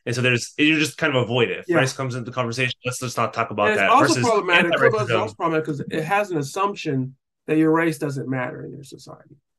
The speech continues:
Speaker 1: Yeah.
Speaker 2: And there's a ream of research showing that it does, it, it, it impacts our life chances.
Speaker 1: Yeah. And anti-,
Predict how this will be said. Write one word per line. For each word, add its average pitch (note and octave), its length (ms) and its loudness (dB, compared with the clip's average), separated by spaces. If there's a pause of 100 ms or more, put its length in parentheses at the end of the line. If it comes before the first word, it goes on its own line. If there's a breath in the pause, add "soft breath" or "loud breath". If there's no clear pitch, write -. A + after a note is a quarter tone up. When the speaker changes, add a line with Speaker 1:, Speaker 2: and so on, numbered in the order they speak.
(160)
Speaker 1:
Yeah. B2 160 -2
Speaker 2:
And D3+ 100 4
there's D#3 160 4
a C#3+ 120 2 (340)
ream F3+ 280 2
of D3+ 80 0
research C#3+ 360 -2
showing A#2+ 340 -4
that A#2+ 180 -6
it A2+ 100 -10
does, A#2 300 -8
it, C#3 120 -4 (240)
it, - 220 -8
it C3+ 320 -6
impacts C3 400 -6
our G#2+ 80 -10
life A2 240 -10
chances. - 680 -18 (380)
Speaker 1:
Yeah. E2+ 240 -2 (300)
And B2+ 80 -2
anti-, C#3+ 260 2